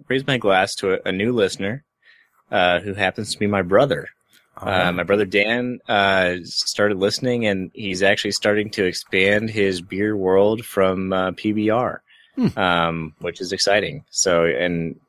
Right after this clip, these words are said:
Speaker 1: from all reports, he's, he's enjoying what he, what he's getting into. So that's really cool, and I'm hopefully, uh, be able to share some, some craft beers with him in the future. It's been a while since I mentioned this, and, uh, I think I'm about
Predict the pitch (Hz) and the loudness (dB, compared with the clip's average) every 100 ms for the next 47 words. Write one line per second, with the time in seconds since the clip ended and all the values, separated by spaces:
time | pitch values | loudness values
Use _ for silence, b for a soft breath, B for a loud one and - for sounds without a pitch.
0 | _ _ 95 95 98 95 104 101 104 92 | _ _ 0 4 4 2 2 2 2 -4
1 | 90 - 98 90 87 92 92 104 104 98 | -6 -4 -4 -2 -2 2 4 4 4 2
2 | 98 - 92 95 98 92 92 101 110 110 | 2 0 -2 0 0 0 -2 -2 0 0
3 | 117 123 - 87 85 85 - 92 90 - | 0 0 0 2 0 -2 -2 0 -2 -2
4 | 104 113 104 87 95 b b b b - | -2 -2 -4 -6 -8 b b b b -4
5 | 110 - 110 117 110 107 104 101 113 _ | -2 0 0 2 4 4 2 -2 -6 _
6 | - 104 101 95 - 98 98 - 92 92 | 0 2 2 -2 0 2 2 -2 -4 -6
7 | - - 92 - 87 - 87 87 85 90 | -6 -6 -4 0 0 2 -2 -2 -2 -4
8 | 80 - 85 - - b b b b _ | -6 -6 -6 -6 -10 b b b b _
9 | _ _ - 135 180 175 143 139 131 120 | _ _ -10 -6 -2 2 2 2 0 -2
10 | 107 98 98 98 90 90 90 87 85 85 | 0 0 0 -2 -2 -2 -2 0 2 2
11 | 82 80 - - 117 104 - - 85 95 | 2 0 -6 -8 -8 -8 -12 -8 0 4
12 | 107 - | 4 2